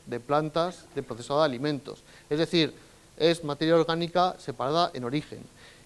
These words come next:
Y lo de abajo es todavía más importante. La ley nos define ahora un compost como esta enmienda orgánica por,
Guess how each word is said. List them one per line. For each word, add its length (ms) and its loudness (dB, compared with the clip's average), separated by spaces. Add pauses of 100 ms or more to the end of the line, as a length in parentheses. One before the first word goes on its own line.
Y 80 -4
lo 100 -2
de 60 -2
abajo 200 2
es 60 0
todavía 280 4
más 180 -4
importante. 640 -4 (600)
La 140 -4
ley 420 4
nos 220 -4
define 340 -2
ahora 160 4
un 140 0
compost 600 2
como 220 -4
esta 160 -6
enmienda 340 -2
orgánica 640 2
por, 260 -6